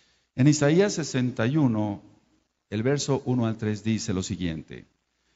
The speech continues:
El espíritu de Yahweh, el Adón, está sobre mí, porque me ungió Yahweh, me ha enviado a predicar buenas nuevas a los abatidos,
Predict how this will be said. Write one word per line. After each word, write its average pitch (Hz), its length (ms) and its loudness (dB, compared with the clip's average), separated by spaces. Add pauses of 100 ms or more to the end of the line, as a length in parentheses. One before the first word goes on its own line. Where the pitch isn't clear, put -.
(200)
El 139 100 4
espíritu 175 540 2
de 143 140 2
Yahweh, 127 460 2
el 117 120 2
Adón, 117 480 0
está 110 280 -4
sobre 95 300 -4
mí, 131 300 6
porque 101 340 -4
me 104 360 -2
ungió 151 580 2
Yahweh, 95 480 0
me 104 120 -2
ha 113 60 0
enviado 101 380 0
a 104 100 -4
predicar 101 480 -2
buenas 95 320 -2
nuevas 95 320 -4
a 90 60 -6
los 92 180 -4
abatidos, 156 840 -2